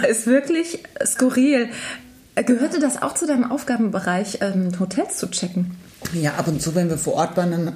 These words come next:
Speaker 2: dann habe ich schon immer mal geguckt. Und vor allem, wenn dann der Name auch dran stand, dann habe ich schon geguckt, ob da alles passt und so.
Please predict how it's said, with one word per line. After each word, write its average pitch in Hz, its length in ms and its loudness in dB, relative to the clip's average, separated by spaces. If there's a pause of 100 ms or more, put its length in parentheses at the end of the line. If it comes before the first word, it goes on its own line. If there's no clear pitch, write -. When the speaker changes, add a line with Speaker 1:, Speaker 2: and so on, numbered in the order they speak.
(100)
Speaker 2:
dann 160 160 2
habe 170 140 0
ich 175 60 -4
schon 185 280 0 (260)
immer 170 180 2
mal 160 160 -4
geguckt. 165 480 -4
Und 165 140 -4
vor - 160 -4
allem, 170 220 0
wenn 165 100 -2
dann 160 220 -4 (460)
der 180 100 2
Name 190 360 0
auch 185 140 0
dran 190 260 -2
stand, 190 260 -2
dann 180 120 0
habe 180 140 2
ich 180 60 -2
schon 175 160 -2
geguckt, 156 320 -6
ob - 100 -6
da - 80 -2
alles 139 260 -4
passt 143 380 -4
und 143 320 -4 (200)
so. - 160 -6